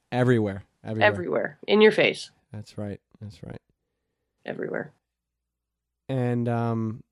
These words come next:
Speaker 1: you know, we can go on. It was, uh, it was, you know, we talked a lot about stuff, a lot of stuff at dinner. And so also, guys, if you're, if you have a significant other and you're trying to, if you need help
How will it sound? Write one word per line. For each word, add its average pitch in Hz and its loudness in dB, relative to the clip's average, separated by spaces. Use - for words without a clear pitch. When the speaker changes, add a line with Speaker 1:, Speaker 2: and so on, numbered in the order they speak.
Speaker 1:
you 143 0
know, 147 6
we 180 2
can 170 0
go 131 4
on. 123 2
It - 2
was, 139 -2
uh, 131 0
it 143 -4
was, 156 -4
you - -8
know, 165 -4
we 160 -4
talked 143 -6
a 123 -4
lot 117 -4
about 107 -6
stuff, - -12
a 113 -12
lot 120 -4
of 113 -6
stuff 110 -8
at 104 -12
dinner. 107 -4
And 101 -6
so - -4
also, 185 4
guys, 160 2
if 147 -2
you're, 220 2
if - -6
you 190 -2
have 143 0
a 143 -2
significant 139 -2
other 123 0
and 117 -2
you're 143 -2
trying 160 -2
to, 120 -2
if 143 -4
you 185 2
need 220 0
help 143 -2